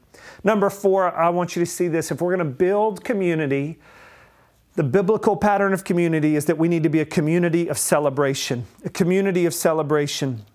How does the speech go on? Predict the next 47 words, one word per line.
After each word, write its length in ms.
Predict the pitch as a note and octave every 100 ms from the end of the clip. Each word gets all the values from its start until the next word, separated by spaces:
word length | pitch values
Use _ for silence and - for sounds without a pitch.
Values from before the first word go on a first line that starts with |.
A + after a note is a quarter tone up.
| _ _ _ _ _ _ _ - - -
As 140 | F#3 E3
they, 240 | F3+ E3+
as 140 | F#3+ E3+
they 140 | F3+
read 420 | E3+ F#3+ A#3+ B3
the 100 | F3+
Word, 440 | F#3+ F#3+ G#3 G3 D#3
they 100 | E3
discover 880 | D#3 E3+ - G#3 A3+ G3+ C#3+ D#3+ F#3+ - _
there 100 | G3+
were 100 | F#3+
some 280 | F#3+ F#3 F3
things 400 | A#3 B3+ B3 G3+
in 80 |
the 40 | F3+
Word 380 | E3+ G#3+ A3 E3+
that 160 | D#3+
they 120 | F#3+
had 180 | F3 D#3+
been 180 | D#3+ D#3+
missing. 440 | G3 A3 - G#2+ - _ _ - - -
One 360 | E3+ F3+ A3+ C4+
of 160 | G#3
those 400 | D#3+ D#3 E3+ F3
was 180 | F#3 F3
the 100 | F#3
practice 600 | - - A#3 A#3+ B3+ -
of 140 | A3 E3+
the 80 |
Feast 480 | D#3 - A3 G#3+ -
of 160 | F#3 -
Tabernacles. 800 | G#3+ G3 F#3+ E3 D3 - C3+ A2+
Now, 100 | F3+
that 180 | F#3 G#3+
was 160 | G3+ F3
a, 120 | E3+ - -
a 80 | E3
feast 460 | - - A#3+ -
that 160 | G3+ F3
God 240 | F#3+ G3+
had 120 | F#3+ D#3
commanded 640 | F3 F3 G3+ A3 G#3+ G3+
in 180 | F3 E3+
Exodus 540 | G3+ - G3+ G#3 G3
when 140 | F#3
they 100 | E3
came 400 | D3+ G#3+ G3+ G#3+